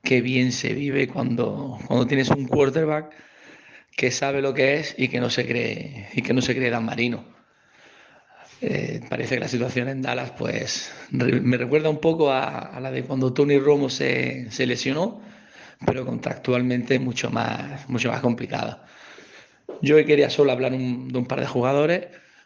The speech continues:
porque, ya digo, mis compañeros van a hacer un análisis perfecto de, de lo que ha pasado en esta última semana. Quería, quería hablar de, de, de nuestra Tuaneta. La Tuaneta está ahí cogiendo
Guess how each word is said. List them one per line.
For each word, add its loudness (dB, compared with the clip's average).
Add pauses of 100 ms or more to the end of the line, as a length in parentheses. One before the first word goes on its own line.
(120)
porque, 0
ya 2
digo, -2
mis -6
compañeros -2
van -2 (220)
a -10
hacer -4
un -2
análisis -4
perfecto -2
de, -2 (600)
de -2
lo 4
que 0
ha 2
pasado 0
en 0
esta -2
última -2
semana. 0 (1160)
Quería, 0
quería 2
hablar 2
de, 2
de, -6
de -8
nuestra -2
Tuaneta. -2 (340)
La -6
Tuaneta -2
está -4
ahí 0
cogiendo -2